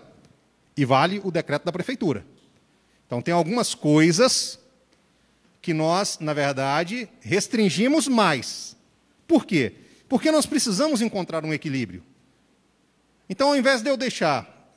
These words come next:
vamos colocar aqui, uma empresa A funcionar de, sem, sem protocolo nenhum,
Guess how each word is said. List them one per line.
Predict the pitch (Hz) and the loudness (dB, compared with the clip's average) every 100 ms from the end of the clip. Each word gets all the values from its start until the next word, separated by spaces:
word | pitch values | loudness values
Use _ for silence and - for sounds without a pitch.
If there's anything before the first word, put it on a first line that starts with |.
| - | -6
vamos | 151 170 | -4 -2
colocar | 196 175 185 | 0 0 2
aqui, | 165 - 113 95 - - | -2 -2 -6 -6 -14 -2
uma | 151 170 160 156 135 - - | 4 6 6 4 0 -6 -6
empresa | 156 143 208 202 220 | -4 2 2 4 2
A | 143 120 - - _ _ _ _ _ _ _ | 2 -2 -6 -20 _ _ _ _ _ _ _
funcionar | - 208 220 233 190 160 127 92 - - | -6 -2 2 4 4 2 0 -4 -14 -18
de, | 107 143 139 | -6 -6 -4
sem, | - 247 262 - - - _ - | 0 2 2 -2 -12 -20 _ -10
sem | - 233 | 0 2
protocolo | 226 202 170 214 208 | 2 4 6 8 10
nenhum, | 170 208 226 | 8 6 4